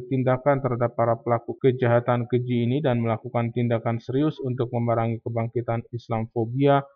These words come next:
yang mengkhawatirkan di negara tersebut. Ketidaktahuan pemerintah Swedia untuk menghentikan tindakan mengerikan dan jahat ini, meskipun ada protes dari berbagai pihak,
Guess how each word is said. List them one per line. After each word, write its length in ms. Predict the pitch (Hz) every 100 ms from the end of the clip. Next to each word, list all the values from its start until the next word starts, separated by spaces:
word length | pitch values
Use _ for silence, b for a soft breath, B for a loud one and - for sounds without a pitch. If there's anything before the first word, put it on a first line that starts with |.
| B _ 139
yang 180 | 135 127
mengkhawatirkan 1120 | 127 - 123 120 123 151 139 143 131 113 113
di 80 | 113
negara 480 | 110 117 113 117
tersebut. 480 | - 110 - 110 113 - _ _ _ -
Ketidaktahuan 960 | 160 165 165 165 - 156 151 151 151 147
pemerintah 560 | 147 143 147 143 139
Swedia 560 | - 147 139 139 147 143
untuk 240 | 135 135 139
menghentikan 640 | 135 127 131 135 135 135
tindakan 600 | 131 135 131 131 139 135 131
mengerikan 640 | 131 127 131 127 147 147
dan 300 | 131 123 127
jahat 240 | 127 127 123 123
ini, 160 | 139
meskipun 480 | 151 - 123 131 120
ada 220 | 123 120
protes 420 | - 135 - 165
dari 220 | - 127 123
berbagai 460 | 123 120 117 117 120
pihak, 300 | 113 123